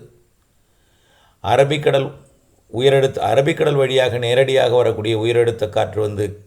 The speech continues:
கேரளா மற்றும் கர்நாடகாவிலே குளிர்விப்பை ஏற்படுத்தி, தொடர்ந்து தமிழ்நாட்டின் உள் மாவட்டங்கள்லேயும் குளிர்விப்பை ஏற்படுத்தி, நல்ல ஒரு மழைப்பொழிவை கர்நாடக எல்லையோரம், கேரள எல்லையோரம் தமிழ்நாட்டில் மிகச்சிறப்பான மழைப்பொழிவை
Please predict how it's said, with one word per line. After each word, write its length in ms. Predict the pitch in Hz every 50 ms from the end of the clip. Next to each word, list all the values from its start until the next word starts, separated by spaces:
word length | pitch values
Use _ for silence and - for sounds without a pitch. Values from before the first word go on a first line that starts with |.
| _ _ _ -
கேரளா 440 | 113 123 127 127 131 131 135 135 131
மற்றும் 320 | 120 110 - 107 101 95
கர்நாடகாவிலே 880 | 98 104 104 101 107 120 120 117 110 107 110 104 107 104 101 98 - - - - _ _ _ _ _ _ -
குளிர்விப்பை 400 | - 117 123 120 123 127 117 -
ஏற்படுத்தி, 640 | 117 110 110 110 107 - 123 117 117 117 - 135 -
தொடர்ந்து 420 | - 117 110 113 123 123 120 113
தமிழ்நாட்டின் 840 | 117 113 104 104 117 120 123 123 117 101 - 110 104 95 90 - - - _ _ _ _ _ _
உள் 220 | - 107 113 127
மாவட்டங்கள்லேயும் 840 | 123 127 127 127 127 123 120 107 123 120 117 120 120 117 123 127 131
குளிர்விப்பை 420 | 113 113 113 113 113 113 107 - 117
ஏற்படுத்தி, 840 | 104 101 98 98 104 104 101 92 90 101 98 92 90 - - _ _ _ _ _ _ _ _ _ _ _ _ _ _ _ _ _ _
நல்ல 340 | 92 87 95 107 123 139
ஒரு 180 | 143 135 120 107
மழைப்பொழிவை 760 | 107 107 107 110 110 101 110 107 104 92 101 95 85 - - _ _ _ _ _ _ _ _
கர்நாடக 640 | - - 95 101 107 120 127 131 135 135 131 123 120
எல்லையோரம், 680 | 113 110 107 110 113 113 110 107 113 123 135 139 - - _ _ _ _ _ _ _ _ _ _ _ _ _ _ _ _ _ _
கேரள 440 | - - 101 110 120 127 135 127 120
எல்லையோரம் 540 | 110 107 101 98 110 107 107 104 101 101 98
தமிழ்நாட்டில் 760 | 98 98 101 104 107 107 107 98 98 92 92 95 90 - -
மிகச்சிறப்பான 640 | - 104 123 127 139 - 139 117 117 - 113 110 104
மழைப்பொழிவை 680 | 104 98 98 98 98 - 98 95 87 92 90 85 - -